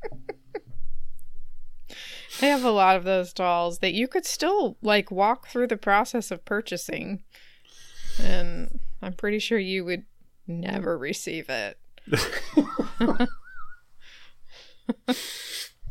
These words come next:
Speaker 2: Well, I'm gonna get you a, uh, I'm gonna get you some prints of the Chrysagus brothers
Speaker 1: You
Speaker 2: to,
Speaker 1: know, my,
Speaker 2: to hang in
Speaker 1: my
Speaker 2: your
Speaker 1: fortieth birthday is rapidly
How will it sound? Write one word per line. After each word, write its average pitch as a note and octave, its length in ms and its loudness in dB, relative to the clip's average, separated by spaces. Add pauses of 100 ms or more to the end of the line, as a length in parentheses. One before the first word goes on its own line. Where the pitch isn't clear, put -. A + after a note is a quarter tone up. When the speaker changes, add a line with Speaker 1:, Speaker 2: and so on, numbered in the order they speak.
(200)
Speaker 2:
Well, A2 380 -4
I'm A#2 100 -8
gonna A2+ 140 -4
get G2+ 240 -6
you F#2 160 -6
a, F2 260 -4
uh, E2 200 -6 (160)
I'm G#2+ 80 -8
gonna G2+ 100 -4
get F2+ 240 -8
you E2+ 120 -8
some D#2 200 -8
prints - 640 -2
of F2 360 -4
the G2 100 -8
Chrysagus E2+ 500 -6
brothers F#2 600 -4 (260)
Speaker 1:
You G#3+ 160 -4
Speaker 2:
to, A3+ 60 -2
Speaker 1:
know, G#3+ 100 -2
my, G3+ 140 0
Speaker 2:
to A3 40 0
hang F#3 220 -2
in - 100 -2
Speaker 1:
my G#3 140 2
Speaker 2:
your A3+ 80 0
Speaker 1:
fortieth A#3 680 0
birthday F#3+ 400 0
is E3+ 200 0
rapidly E3 920 0